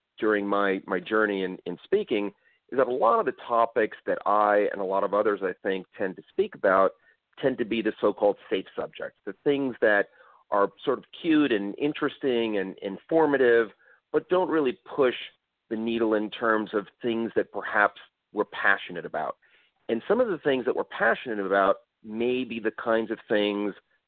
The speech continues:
that are a bit controversial, are a bit edgy, that others may not always agree with. And, you know, sometimes it's those so-called, you know, sex, politics, and religion type issues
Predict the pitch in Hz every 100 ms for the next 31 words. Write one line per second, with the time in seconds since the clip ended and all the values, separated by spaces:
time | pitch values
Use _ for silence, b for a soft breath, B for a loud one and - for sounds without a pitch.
0 | - 107 95 98 98 - 101 90 104 -
1 | 113 104 98 95 92 90 90 90 - 98
2 | 90 98 - 98 87 80 87 87 b b
3 | _ - 104 - 113 113 107 104 104 101
4 | 95 95 92 - 95 160 175 104 64 -
5 | _ _ _ _ - 110 98 98 95 113
6 | 110 - 175 - 156 127 120 117 107 123
7 | 113 110 - 131 120 - 113 107 101 _
8 | _ 110 98 - 139 - - 127 113 110
9 | 107 104 101 101 110 107 101 92 104 98
10 | - - 139 - 120 107 104